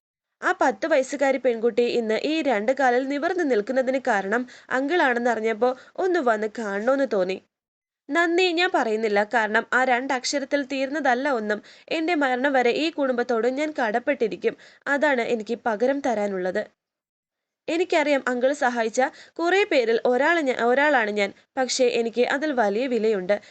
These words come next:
ഇതൊക്കെ കേട്ട് സേതു പറയുന്നു, "മോളെ, ഞാൻ ചെയ്യുന്ന സഹായ പ്രവർത്തനങ്ങളൊന്നും മറ്റാരും അറിയരുത്. എനിക്ക് നിർബന്ധമുണ്ട്. ആദ്യമായിട്ടാണ് ഇങ്ങനെ ഒരാൾ എന്റെ മുന്നിൽ എത്തുന്നത്. ശരിക്ക് പറഞ്ഞാൽ ഞാൻ മോൾക്ക് വേണ്ടി ഒന്നും ചെയ്തിട്ടില്ല. കുറച്ച് കാശ് തന്നു എന്നല്ലാതെ.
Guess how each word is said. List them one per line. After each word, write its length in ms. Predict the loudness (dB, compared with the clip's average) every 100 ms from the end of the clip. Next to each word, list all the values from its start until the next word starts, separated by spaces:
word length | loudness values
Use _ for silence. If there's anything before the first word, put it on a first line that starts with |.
| _
ഇതൊക്കെ 320 | -6 -4 -2 -2
കേട്ട് 180 | -2 -2
സേതു 320 | 0 0 2 2
പറയുന്നു, 420 | 0 0 -2 -4 -6 -10
"മോളെ, 340 | -2 2 2 2
ഞാൻ 260 | 0 -2
ചെയ്യുന്ന 300 | -2 -2 -2
സഹായ 460 | -2 -2 -2 0 -2
പ്രവർത്തനങ്ങളൊന്നും 920 | 0 0 0 0 -2 0 0 0 -4 -6 -20 -6
മറ്റാരും 500 | -4 0 0 2 2
അറിയരുത്. 400 | 2 2 0 2
എനിക്ക് 420 | 2 0 -2 -4
നിർബന്ധമുണ്ട്. 640 | -4 -2 0 0 0 0 0
ആദ്യമായിട്ടാണ് 720 | 2 0 0 0 0 2 0 0
ഇങ്ങനെ 420 | -2 -2 0 2
ഒരാൾ 280 | 2 2 2
എന്റെ 220 | 0 -2
മുന്നിൽ 320 | -2 -2 -2
എത്തുന്നത്. 400 | -2 -4 -4 -4 -8 _ _ _ _
ശരിക്ക് 420 | -2 0 2 2 2
പറഞ്ഞാൽ 360 | 2 2 0
ഞാൻ 240 | 2 0 0
മോൾക്ക് 320 | -2 -2 0
വേണ്ടി 240 | 0 2
ഒന്നും 300 | 0 0 -2
ചെയ്തിട്ടില്ല. 580 | 0 0 0 -2 0 0 -2 -16 -4
കുറച്ച് 280 | -2 0 0
കാശ് 400 | 2 2 2 0
തന്നു 360 | 0 0 2 0
എന്നല്ലാതെ. 540 | 0 -2 -2 -2 -2